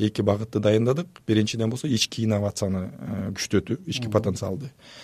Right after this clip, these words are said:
Speaker 1: Мына азыркы уа-, убакытта бизде жогорку технология паркы бар. Алардын эки миң он сегизинчи жыл болжолдоп мындай оборотун айтсак, он миллионго чукул болгон атат. Демек, бизде потенциал бар. Ошоңголорго биз баягы шарттарды түзүп берсек,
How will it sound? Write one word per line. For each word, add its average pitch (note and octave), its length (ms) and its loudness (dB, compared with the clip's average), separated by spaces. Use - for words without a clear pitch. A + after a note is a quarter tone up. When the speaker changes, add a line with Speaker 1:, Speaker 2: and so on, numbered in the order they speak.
Speaker 1:
Мына B2 200 2
азыркы A#2+ 280 2
уа-, A2 420 2
убакытта A#2 460 4
бизде A#2 280 2
жогорку A2 360 2
технология G#2+ 480 0
паркы G#2 320 2
бар. C3 180 0
Алардын G#2+ 500 2
эки A2+ 140 -4
миң G#2+ 140 0
он G#2+ 40 0
сегизинчи G#2 220 0
жыл A2 120 2
болжолдоп G#2+ 640 0
мындай G2+ 240 0
оборотун A2 540 6
айтсак, D#3+ 260 0
он A#2 240 6
миллионго G2+ 340 6
чукул G#2 260 0
болгон F#2 240 2
атат. G#2+ 200 -6
Демек, B2 220 6
бизде B2 240 4
потенциал A#2 500 0
бар. G#2+ 200 0
Ошоңголорго A#2+ 600 2
биз A2+ 240 -4
баягы A2 320 0
шарттарды A2 800 2
түзүп A2 220 -2
берсек, - 360 0